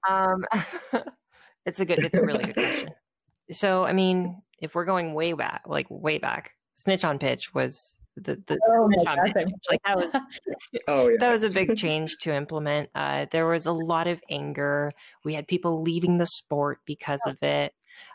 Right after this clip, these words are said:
Speaker 1: So, I mean, yeah, when, when we changed from a snitch can go pretty much anywhere to a snitch can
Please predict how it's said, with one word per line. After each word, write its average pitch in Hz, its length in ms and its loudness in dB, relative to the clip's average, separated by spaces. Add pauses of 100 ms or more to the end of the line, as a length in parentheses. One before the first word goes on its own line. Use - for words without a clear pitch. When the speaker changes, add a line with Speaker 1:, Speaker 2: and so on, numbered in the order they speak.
(100)
Speaker 1:
So, 214 420 4
I 226 120 2
mean, 233 220 4
yeah, 226 240 2
when, 190 360 2
when 196 200 4
we 208 160 4
changed 190 580 -2
from 160 680 -2 (520)
a 156 80 0
snitch - 400 0
can 170 160 4
go 147 600 2
pretty 160 160 0
much 147 200 0
anywhere 156 680 0 (180)
to 156 600 -2 (560)
a 147 80 -4
snitch - 500 -4
can 139 520 -4